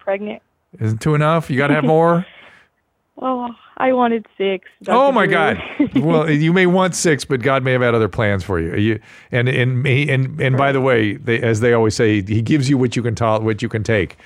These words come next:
Speaker 2: And maybe this is <laughs> it. Maybe he's telling you something.
Speaker 1: Amen.
Speaker 2: But, but I would go back, and,
Speaker 1: <laughs>
Speaker 2: and three is, I, I had three. Three is a lot, man. It gets a lot different at three.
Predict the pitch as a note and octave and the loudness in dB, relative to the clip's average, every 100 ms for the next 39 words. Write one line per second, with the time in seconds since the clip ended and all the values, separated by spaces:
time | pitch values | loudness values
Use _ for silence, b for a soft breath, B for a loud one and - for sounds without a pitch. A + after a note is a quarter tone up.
0 | B B A2 A2 B2 B2+ C3+ - A#2+ A3 | B B -4 0 2 2 2 2 0 0
1 | A3+ E3+ D3 B B B F#2+ G3 E3 - | 0 -2 -8 B B B -4 -2 -2 -2
2 | - - F3 E3+ D3 A2+ A#2 G#2+ G2+ - | -4 -2 -2 0 0 0 -2 -4 -6 -8
3 | G#3+ A#3 A3 G#3+ G#3 A#3+ C3 C#3+ C#3+ D#3 | -4 0 0 -2 -4 -6 -2 0 2 0
4 | C#3+ D3 C3+ C3+ B2+ C3+ B2 A#2+ D3 E3+ | 2 0 0 -2 -2 -4 -4 -4 0 2
5 | F3+ D#3 A#2+ G2+ D3+ A#2 A2 G#2+ A2+ A#2+ | 2 2 0 -4 -2 0 0 0 0 0
6 | A2+ B2 A#2 - A2 G2+ - C3+ A#2 G2+ | 0 0 -2 -2 -2 -2 0 0 2 0
7 | G2+ G#2+ A2+ G2+ F#2 G2 F#2+ G2 F#2+ A#2 | 0 0 2 0 -2 -4 -2 -4 -4 -4
8 | A2+ A2 A2+ G2 A#2 - F#2+ F2 - G2+ | -2 0 0 0 -4 -2 -6 -6 -4 -2
9 | E2 | -4